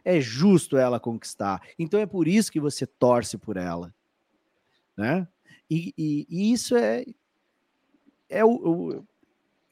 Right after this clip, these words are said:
é o embrião da profissão de comissário de voo. É você olhar pra alguém e você tá conectado com esse alguém, sabe? Então, tudo isso no plano é planejado.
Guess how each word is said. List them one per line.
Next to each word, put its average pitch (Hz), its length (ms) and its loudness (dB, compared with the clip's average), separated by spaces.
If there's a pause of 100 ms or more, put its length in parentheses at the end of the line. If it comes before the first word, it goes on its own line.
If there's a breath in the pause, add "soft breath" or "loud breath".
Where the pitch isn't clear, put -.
(160)
é 170 100 -2
o 226 120 2
embrião 240 840 4
da 135 120 2
profissão 123 480 -6
de 107 80 -14
comissário 113 460 -8
de 104 120 -10
voo. 95 340 -10 (280 soft breath)
É 170 80 -4
você 185 300 -4
olhar 180 520 4
pra 175 160 0
alguém 131 640 -2 (320)
e 156 60 -6
você 175 240 -8
tá 202 160 -4
conectado 202 800 -2
com 127 160 -6
esse 117 280 -4
alguém, 87 440 -8 (500)
sabe? 139 520 -6 (340)
Então, 202 380 -2
tudo 277 260 4
isso 214 380 2
no 165 100 -2
plano 175 540 0
é 170 100 -2
planejado. 202 880 -2